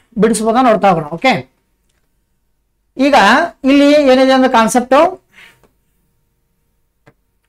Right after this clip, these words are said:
ಎಲ್ ಸಿ ಎಂ ಎಂಬತ್ತು ಬಂತು. ಹತ್ತು ಎಷ್ಟಲೆ? ಎಂಬತ್ತು.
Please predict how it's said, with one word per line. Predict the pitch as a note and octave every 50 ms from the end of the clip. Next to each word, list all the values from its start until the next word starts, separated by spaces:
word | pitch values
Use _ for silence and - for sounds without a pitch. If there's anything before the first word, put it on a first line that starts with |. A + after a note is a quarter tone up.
| _ _ - - _ -
ಎಲ್ | B3 C4 B3+
ಸಿ | C4 D4+
ಎಂ | D4+ C#4+ C#4 C#4 C4+
ಎಂಬತ್ತು | C4 B3 B3 B3 B3 B3 A#3
ಬಂತು. | G#3+ F#3 - E3
ಹತ್ತು | C#3 - _ - A#3+ A#3+ A#3 - C#4+
ಎಷ್ಟಲೆ? | C4 C4+ - C#4+
ಎಂಬತ್ತು. | C#4+ C#4+ C#4 C4+ C4+ C4+ C4+ - D4